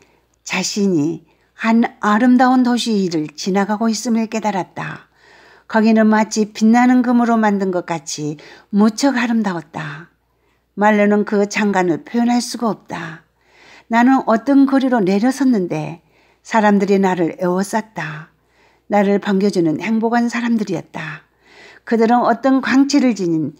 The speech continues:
빛나는 옷을 걸치고 있었다. 아무도 서두르지는 않았다.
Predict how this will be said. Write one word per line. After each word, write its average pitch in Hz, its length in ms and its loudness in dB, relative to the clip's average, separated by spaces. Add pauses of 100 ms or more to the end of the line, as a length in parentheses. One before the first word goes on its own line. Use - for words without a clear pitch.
(320)
빛나는 202 520 2
옷을 208 320 -2
걸치고 196 420 -4
있었다. 160 640 -10 (600)
아무도 226 580 4
서두르지는 240 800 -2
않았다. 170 680 -4